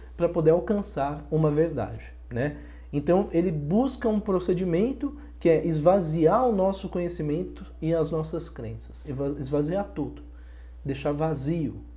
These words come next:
né? A dúvida metódica, você coloca tudo em questão, inclusive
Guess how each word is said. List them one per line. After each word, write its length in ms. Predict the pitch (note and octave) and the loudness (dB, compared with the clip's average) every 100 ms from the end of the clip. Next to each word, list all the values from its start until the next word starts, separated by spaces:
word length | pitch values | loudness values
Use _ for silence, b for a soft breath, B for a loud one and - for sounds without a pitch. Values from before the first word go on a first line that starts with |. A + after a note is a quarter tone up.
| - | -10
né? 200 | B2+ C#3+ | -4 -2
A 80 | D3 | -2
dúvida 500 | C#3 D3 F3 D#3 D#3+ | -2 2 2 2 0
metódica, 560 | E3+ E3+ C#3+ B2+ C3 | -2 -4 -4 -4 -6
você 100 | - | -8
coloca 360 | D3 D#3+ E3 E3 | -2 0 0 -2
tudo 280 | D3+ G3 E3+ | -4 -2 -2
em 60 | |
questão, 460 | E3 F3 E3+ - G#2 - B B B | -4 -4 -6 -8 -8 -10 B B B
inclusive 840 | - B3 C#4 B3+ F#3 G3+ G#3+ A#3+ | 0 4 6 6 4 2 4 0